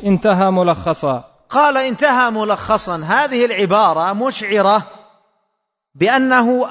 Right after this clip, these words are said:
Speaker 2: أخذ الكلام من مصدر، أليس كذلك؟ هي ظاهرة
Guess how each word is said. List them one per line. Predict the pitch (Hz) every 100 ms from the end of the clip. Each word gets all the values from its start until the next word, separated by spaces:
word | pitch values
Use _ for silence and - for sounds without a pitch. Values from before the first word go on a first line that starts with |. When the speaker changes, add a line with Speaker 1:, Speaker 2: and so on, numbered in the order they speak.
| 254
Speaker 2:
أخذ | 262 240 214
الكلام | 214 185 214 220 262 247
من | 233 240 226
مصدر، | 214 - 262 262 151 120 104 _ _ -
أليس | 180 202 240
كذلك؟ | 233 247 277 285 - - _ _ _ _ _ _ _ _ _ _ _ -
هي | 202
ظاهرة | 214 294 196 160